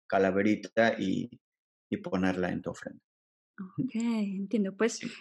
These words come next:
Speaker 2: eh, son dulces.
Speaker 1: Son
Speaker 2: No son
Speaker 1: dulces.
Speaker 2: verdaderas. <laughs>
Speaker 1: No, no, no. Son, son dulces, son de azúcar, son simplemente azúcar y también de chocolate. Esas son las
Speaker 2: Ah, vale.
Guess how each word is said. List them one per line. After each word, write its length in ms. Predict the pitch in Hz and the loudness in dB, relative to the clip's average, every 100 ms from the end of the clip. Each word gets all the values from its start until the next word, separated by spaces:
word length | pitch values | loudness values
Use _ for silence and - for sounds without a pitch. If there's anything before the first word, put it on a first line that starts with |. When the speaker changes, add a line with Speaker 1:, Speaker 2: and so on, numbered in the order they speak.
| - - | -6 2
Speaker 2:
eh, 220 | 214 208 | 4 4
son 340 | - 277 269 | 6 8 10
dulces. 1040 | 330 294 226 202 - 156 170 - - - _ _ _ - - _ _ - | 12 12 10 6 2 0 0 -6 -6 -12 _ _ _ -20 -20 _ _ -4
Speaker 1:
Son 220 | - 160 | 4 8
Speaker 2:
No 100 | 254 | 8
son 160 | 240 226 | 8 10
Speaker 1:
dulces. 180 | 240 202 | 8 10
Speaker 2:
verdaderas. 1120 | 226 226 220 226 226 202 196 185 247 - - | 10 10 8 8 10 10 10 8 4 0 6
<laughs> 160 | 311 - | 6 8
Speaker 1:
No, 200 | 127 117 | 8 8
no, 140 | 117 104 | 8 8
no. 180 | 101 | 4
Son, 300 | 101 131 120 - | 6 6 6 4
son 360 | 131 127 127 | 4 6 8
dulces, 540 | 127 127 117 156 165 - | 8 8 6 4 2 -2
son 360 | - 120 117 113 | 2 6 8 8
de 80 | |
azúcar, 720 | 104 - 143 139 180 330 302 _ | 8 6 2 4 4 4 0 _
son 320 | - - 127 - | -8 0 0 4
simplemente 580 | 135 123 120 120 120 | 2 6 6 6 6
azúcar 520 | 107 - 139 - 185 - | 4 4 0 2 2 2
y 100 | 120 | 0
también 680 | 110 113 113 113 113 117 113 | 4 6 6 6 6 6 4
de 120 | 110 | 4
chocolate. 500 | - - 95 - - _ | 2 0 0 0 -8 _
Esas 260 | - 110 101 | -2 2 2
son 200 | 107 104 | 4 4
las 240 | 98 95 | 4 2
Speaker 2:
Ah, 240 | 180 175 175 | -2 -2 -2
vale. 460 | 175 185 180 - | -4 -2 -2 -4